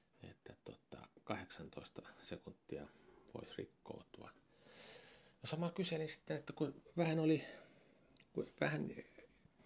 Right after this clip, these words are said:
toi viimeinen startti jäi semmoiseksi, että kun sehän on ollut tosi hyvä noissa muissa, niin sit se oli sit seitsemänkymmenestä huonompi kuin edellisessä startissa, niin siinä oli vähän ruuhkan poikasta ollut ja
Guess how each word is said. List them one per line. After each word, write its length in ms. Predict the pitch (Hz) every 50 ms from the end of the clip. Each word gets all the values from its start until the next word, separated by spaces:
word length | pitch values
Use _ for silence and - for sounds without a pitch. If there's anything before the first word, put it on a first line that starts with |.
| - -
toi 140 | 147 131
viimeinen 360 | 139 156 147 135 123 117 110 -
startti 460 | - - 113 107 - - - 120 113
jäi 200 | 117 110 107 95
semmoiseksi, 640 | - 101 101 92 87 - - - - - - -
että 320 | 85 - - - - - - - - - - - -
kun 80 | - -
sehän 160 | - 117 117
on 140 | 120 120 123
ollut 220 | 120 120 120 -
tosi 300 | - 135 127 - 113 90
hyvä 160 | 98 98 95 95
noissa 240 | 95 95 - -
muissa, 220 | 107 95 - - -
niin 80 | -
sit 140 | - 104 -
se 80 | - 101
oli 120 | 104 -
sit 120 | - - -
seitsemänkymmenestä 840 | 120 104 - - - 90 87 - 87 87 85 - - - - -
huonompi 580 | 87 90 - - - - - - - - - - - - - - - - - - -
kuin 120 | - -
edellisessä 300 | - - - - - -
startissa, 680 | - - - 50 - - - - - - - - - -
niin 140 | - - -
siinä 280 | - - 107 107 110
oli 140 | 117 123 117
vähän 180 | 120 101 98 -
ruuhkan 400 | - 95 - - - - 98 -
poikasta 500 | - - - - - - - - - -
ollut 400 | - - - - - - 53 53
ja 140 | 55 -